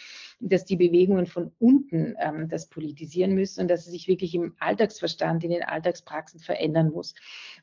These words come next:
Und jetzt noch ein Satz, weil wir jetzt so viel von diesem Wir Frauen geredet haben, ähm, das finde ich auch nochmal wichtig zu ergänzen, ähm,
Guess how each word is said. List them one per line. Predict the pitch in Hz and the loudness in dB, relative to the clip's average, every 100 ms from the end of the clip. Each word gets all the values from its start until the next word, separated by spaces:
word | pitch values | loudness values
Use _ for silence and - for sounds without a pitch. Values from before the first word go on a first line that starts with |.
| 202 | 4
Und | 190 | 6
jetzt | 180 | 6
noch | 180 - | 4 4
ein | 160 220 | 4 4
Satz, | 233 190 | 4 4
weil | 185 | 4
wir | 180 | 4
jetzt | 170 | 2
so | 180 | -2
viel | 160 214 | -2 -2
von | 208 190 | 2 0
diesem | 175 175 165 | 0 -2 -2
Wir | 165 196 208 | 2 6 6
Frauen | 208 156 143 233 247 | 4 -4 0 4 4
geredet | 220 208 214 214 | 4 4 2 4
haben, | 214 214 208 | 4 4 2
ähm, | 185 185 180 - - - - | 2 2 0 -6 -20 -20 -8
das | 196 185 - | -4 -4 -2
finde | 190 180 | 0 2
ich | 185 | 4
auch | 180 | 4
nochmal | 202 190 175 | 6 4 2
wichtig | 202 208 208 | -2 -4 -2
zu | 190 | 2
ergänzen, | 175 165 170 202 - 208 196 196 | 4 4 2 2 2 2 2 2
ähm, | 185 185 180 | 2 2 0